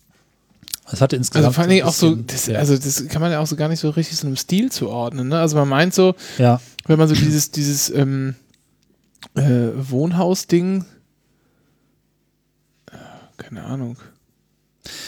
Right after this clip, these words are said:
Speaker 1: Es hat auch so einen seltsamen theoretischen Hinterbau, Unterbau. Es gibt, äh,
Speaker 2: Also wenn man so,
Speaker 1: Romane.
Speaker 2: wenn man's, hier, jetzt ist ganz schön,
Speaker 1: Ja.
Speaker 2: ne? Wenn's so ein bisschen unscharf ist, sieht
Speaker 1: Ja.
Speaker 2: halt s-, was, fast so ein bisschen aus wie so, äh, wie so Gotik-Elemente, ne?
Speaker 1: Ja.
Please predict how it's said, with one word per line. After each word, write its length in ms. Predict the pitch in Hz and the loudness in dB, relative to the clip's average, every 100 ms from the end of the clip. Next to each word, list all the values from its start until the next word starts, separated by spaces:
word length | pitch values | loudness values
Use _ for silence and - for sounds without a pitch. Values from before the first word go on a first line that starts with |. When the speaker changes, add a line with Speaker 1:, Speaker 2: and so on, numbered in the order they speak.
| - - | -18 -2
Speaker 1:
Es 100 | 143 | 0
hat 120 | 143 | 0
auch 60 | 120 | 2
so 100 | 131 | 2
einen 100 | 113 | 4
seltsamen 340 | 127 - 120 | 2 2 -2
theoretischen 420 | - 123 120 107 113 | 0 0 0 -2 -4
Hinterbau, 480 | 131 107 104 98 110 - | 0 -2 0 -2 -4 -6
Unterbau. 420 | 120 117 101 104 | -4 -4 -2 -4
Es 160 | 107 | -4
gibt, 300 | - 127 - | -6 -10 -6
äh, 40 | 120 | -2
Speaker 2:
Also 420 | 110 107 104 147 | 0 0 0 2
wenn 40 | 170 | 2
man 100 | 190 | 4
so, 80 | 196 | 4
Speaker 1:
Romane. 180 | 170 | 4
Speaker 2:
wenn 60 | 180 | 4
man's, 160 | 190 - | 2 0
hier, 260 | 190 233 175 | 4 6 6
jetzt 280 | 190 226 - | 4 -2 0
ist 40 | |
ganz 140 | 302 302 | -4 0
schön, 160 | 233 | 2
Speaker 1:
Ja. 100 | 120 | 2
Speaker 2:
ne? 160 | 170 202 | 0 0
Wenn's 200 | 190 - | -2 -2
so 60 | 185 | -2
ein 40 | |
bisschen 180 | 185 - | -2 -2
unscharf 520 | 240 269 147 120 120 | -4 -2 0 0 -2
ist, 160 | 143 - | -2 0
sieht 160 | 160 | 2
Speaker 1:
Ja. 60 | 165 | 2
Speaker 2:
halt 100 | - | 0
s-, 420 | - 165 - 165 | -2 -6 -8 -2
was, 240 | 165 - 160 | -2 -2 -4
fast 220 | - 175 | -4 -4
so 80 | 180 | -2
ein 20 | |
bisschen 200 | 175 175 | -4 -4
aus 280 | 127 156 - | 0 0 2
wie 80 | 156 | 0
so, 320 | 147 147 147 - - - - - - - | 4 4 4 0 -20 -16 -14 -14 -14 0
äh, 160 | 139 | 2
wie 80 | 143 | 2
so 140 | 143 139 | 0 2
Gotik-Elemente, 880 | 151 208 160 104 120 110 110 120 | 2 2 0 -2 -4 -4 -6 -6
ne? 220 | 120 220 214 _ _ _ _ _ - | -4 -4 -6 _ _ _ _ _ -6
Speaker 1:
Ja. 140 | 123 | -2